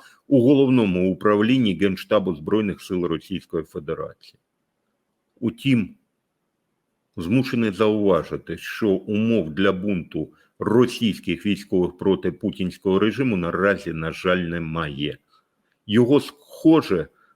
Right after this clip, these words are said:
про все купірували в моменті можливого виникнення. Себто російські спецслужби спрацювали на випередження.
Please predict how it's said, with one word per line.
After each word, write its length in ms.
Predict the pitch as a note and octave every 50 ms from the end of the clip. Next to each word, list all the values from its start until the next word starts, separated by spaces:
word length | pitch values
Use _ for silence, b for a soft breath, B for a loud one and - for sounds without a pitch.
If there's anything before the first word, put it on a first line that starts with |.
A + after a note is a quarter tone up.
| _ _ _
про 260 | - - G#2+ A2 A2+ G#2
все 480 | F2+ - - - - G2 F2 D2+ - - _ _ _ _ _ _ _ _ _ _ _ _
купірували 720 | - C3+ A#2 - C#3+ C3 C3+ D3 C#3+ D#3 D#3 D3 C3 B2+ A2+
в 80 | G2+
моменті 800 | G#2 A#2 B2+ C3+ C3+ C3+ C#3 C#3+ C#3 B2+ A2 F#2 D#2+ - - F#2
можливого 760 | F2+ F#2+ G#2+ A2 - - A#2+ A#2+ A#2+ A#2 G2+ F#2+ G2 G2 G2
виникнення. 880 | F#2+ F#2 G#2 G2 F2+ E2 D#2 - _ - D#2+ D2+ D2+ D2+ D2+ D2+ D#2+ - _ _ _ _ _ _ _ _ _ _ _
Себто 380 | - - A#2+ - - - A#2
російські 680 | A2+ B2+ C3+ C3 - - D3+ C3 G#2+ - - - G#2 F#2
спецслужби 760 | - - - A2 G2 - - - B2+ C#3+ C#3 G#2+ F#2 G#2 F#2+
спрацювали 920 | - - - - A2 G#2 - - - A2+ A2 A#2 B2+ B2+ B2 A#2 A2 G#2
на 180 | G#2 G#2+ G#2+ G#2+
випередження. 1000 | G2+ G2+ G2 G#2+ G2 - - E2 - E2 D#2+ C#2 - - D2+ C#2+ C#2+ D2 -